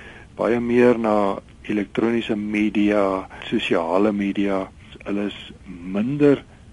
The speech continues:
sosiaal na buite, hulle is meer sosiaal na binne. En miskien moet jou produkte daarbey aanpas sodat jy daai gaping in die mark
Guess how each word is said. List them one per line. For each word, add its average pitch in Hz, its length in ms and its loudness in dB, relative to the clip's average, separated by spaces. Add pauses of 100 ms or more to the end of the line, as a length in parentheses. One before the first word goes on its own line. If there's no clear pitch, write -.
(200)
sosiaal 104 1300 2 (440)
na 104 160 0
buite, 98 580 0 (200)
hulle 101 220 2
is 95 120 -4
meer 98 260 -2
sosiaal 92 540 -4
na 95 180 0 (140)
binne. 120 320 2 (180)
En 139 420 0
miskien 175 460 0
moet 175 140 2
jou 170 220 6
produkte 147 720 0
daarbey 101 380 0
aanpas 143 440 -2 (240)
sodat 110 300 -2
jy 110 220 4
daai 98 460 -2 (100)
gaping 107 640 -2
in 101 60 -6
die 98 100 -6
mark 90 300 -6